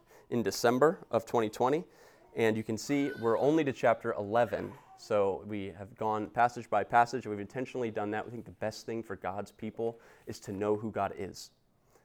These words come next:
And the primary way to know who God is, is by seeing what he says about himself in his word. So we have marched through this text, and we now find ourselves in Mark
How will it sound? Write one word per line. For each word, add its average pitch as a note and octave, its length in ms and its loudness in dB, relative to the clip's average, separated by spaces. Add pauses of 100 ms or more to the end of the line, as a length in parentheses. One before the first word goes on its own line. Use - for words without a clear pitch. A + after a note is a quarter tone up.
(100)
And A2 80 -6
the G2+ 60 -8
primary A2+ 520 -2
way G2+ 260 2
to G#2 160 -8
know G2 240 2
who A2+ 140 -2
God G2+ 260 0
is, G2+ 360 -4 (600)
is A2 120 -8
by G2 160 4
seeing A2+ 340 -4
what A2 140 -6
he A2+ 160 -6
says G#2 300 -2
about F#2+ 240 -8
himself - 500 -10 (420)
in G#2+ 140 -6
his G2 200 -8
word. F#2 360 -4 (440)
So - 140 -2
we G#2 140 0
have G2 160 -2
marched B2 480 6
through C3 360 2
this A#2+ 360 2 (180)
text, - 540 4 (500)
and A2 300 2
we A2 140 -2
now A#2+ 240 4
find A2+ 260 2
ourselves G#2 560 4
in G#2 260 0 (240)
Mark A2+ 380 4